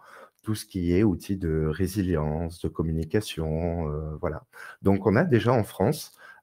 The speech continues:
euh, plein de petites, euh, assemblées un peu partout en France et en francophonie, parce qu'il faut savoir qu'à l'heure actuelle, le grand projet, c'est,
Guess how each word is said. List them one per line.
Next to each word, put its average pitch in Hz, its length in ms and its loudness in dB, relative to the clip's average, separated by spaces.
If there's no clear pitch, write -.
euh, 85 300 4
plein 127 200 2
de 120 100 2
petites, 95 340 -2
euh, 82 500 2
assemblées 90 480 2
un 95 120 2
peu 95 120 -2
partout 107 280 0
en 92 100 4
France 190 320 -4
et 104 40 2
en 90 100 2
francophonie, 98 680 -2
parce - 160 -6
qu'il 85 140 -18
faut 92 80 -2
savoir 107 440 0
qu'à 85 300 0
l'heure 90 180 0
actuelle, 101 400 -2
le 90 100 0
grand 90 220 -2
projet, 101 440 -4
c'est, 92 460 -4